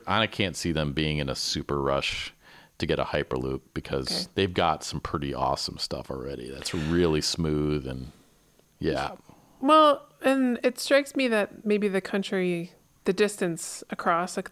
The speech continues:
Speaker 2: the country in any direction might not be so great to benefit
Speaker 1: Right.
Speaker 2: from economically, but it would still be an economic benefit. You would be increasing travel time still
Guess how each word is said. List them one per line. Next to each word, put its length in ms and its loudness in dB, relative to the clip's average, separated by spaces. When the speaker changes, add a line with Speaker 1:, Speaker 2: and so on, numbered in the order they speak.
Speaker 2:
the 100 2
country 420 0
in 80 2
any 180 2
direction 760 0
might 220 2
not 240 -2
be 140 -2
so 200 -2
great 340 -4
to 60 -6
benefit 440 -2
Speaker 1:
Right. 300 0
Speaker 2:
from 280 -6
economically, 680 -2
but 180 4
it 120 4
would 600 4
still 280 4
be 140 4
an 80 2
economic 460 0
benefit. 380 0
You 100 0
would 140 4
be 140 2
increasing 560 0
travel 320 0
time 280 -4
still 720 2